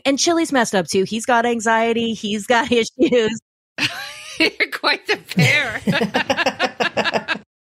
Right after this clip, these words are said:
Speaker 1: Yeah. He's a little nightmare, but he's perfect. And it's changed my life. And it's made me a better person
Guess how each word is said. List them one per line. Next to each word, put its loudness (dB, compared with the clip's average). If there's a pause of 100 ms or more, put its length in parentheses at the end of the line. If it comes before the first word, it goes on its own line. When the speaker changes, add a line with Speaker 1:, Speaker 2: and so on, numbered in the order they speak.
(180)
Speaker 1:
Yeah. 2 (380)
He's 2
a 4
little 4
nightmare, 2
but 2
he's -4
perfect. -2 (160)
And 0 (260)
it's -4 (100)
changed 0
my 2
life. 2
And -2 (200)
it's 0
made 2
me 2
a 0 (120)
better -4
person -2